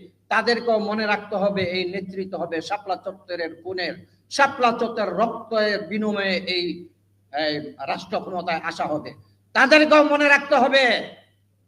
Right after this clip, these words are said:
কোনো বৈষম্যের সৃষ্টি করলে এই ছাত্র জনতা, কওমি আলেম ওলামা বসে থাকবে না ইনশাআল্লাহ। এই জন্য আমাদের সম্মানিত উপস্থিতি, আমি হয়তো সময় বেশি নিয়ে গেছি,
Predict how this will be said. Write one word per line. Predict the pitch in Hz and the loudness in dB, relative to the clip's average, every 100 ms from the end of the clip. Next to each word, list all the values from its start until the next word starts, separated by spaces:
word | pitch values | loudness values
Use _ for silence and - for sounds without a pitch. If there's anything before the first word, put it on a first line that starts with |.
| _ | _
কোনো | 226 262 240 | -2 2 4
বৈষম্যের | 220 294 262 294 285 285 | 6 6 6 2 2 -2
সৃষ্টি | - 302 320 320 311 | -2 -4 -6 -4 0
করলে | 302 294 294 311 320 320 - - _ _ | 0 2 4 6 4 -2 -14 -20 _ _
এই | 240 254 | -2 -2
ছাত্র | 240 269 - 269 | -2 -4 -2 0
জনতা, | 247 262 262 269 262 277 - - _ | 2 0 0 2 4 2 -2 -16 _
কওমি | 240 269 262 254 | 2 4 4 2
আলেম | 240 277 262 262 | 2 4 2 2
ওলামা | 247 247 240 | 2 2 2
বসে | 220 214 220 220 | -2 -4 -4 -6
থাকবে | 202 196 - 185 | -4 -6 -6 -4
না | 180 | -4
ইনশাআল্লাহ। | 170 170 170 156 147 151 120 101 - _ _ _ _ - | -6 -8 -6 -6 -4 -6 -8 -10 -20 _ _ _ _ -8
এই | 185 | -6
জন্য | 202 208 214 214 208 - _ _ _ - | -4 -4 -4 -4 -6 -12 _ _ _ -10
আমাদের | 185 190 190 190 185 - - _ - | -4 -2 2 0 -2 -10 -18 _ -8
সম্মানিত | 180 190 190 190 190 | -6 -2 0 0 0
উপস্থিতি, | 180 180 180 190 175 | -2 -4 -6 -6 -4
আমি | 175 175 | -4 -2
হয়তো | 175 175 175 | -4 -4 -6
সময় | 170 165 170 | -8 -6 -6
বেশি | 156 156 196 | -4 -6 -6
নিয়ে | 185 180 | -6 -4
গেছি, | 165 165 170 | -4 -4 -6